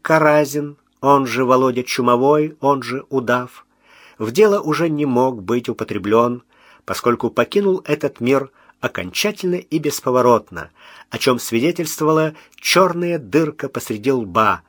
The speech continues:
не такого уж и низкого. Он сидел в чёрном кожаном кресле, вроде бы непринуждённо откинувшись на спинку, остановившимся взором таращился на незваных гостей,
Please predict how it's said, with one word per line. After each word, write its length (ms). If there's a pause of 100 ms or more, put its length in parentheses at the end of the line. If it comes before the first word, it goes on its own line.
(340)
не 100
такого 380
уж 300 (100)
и 80
низкого. 720 (520)
Он 220
сидел 440
в 120
чёрном 480
кожаном 480
кресле, 500
вроде 320
бы 100
непринуждённо 960
откинувшись 720
на 80
спинку, 600 (420)
остановившимся 840
взором 520
таращился 720
на 60
незваных 640
гостей, 560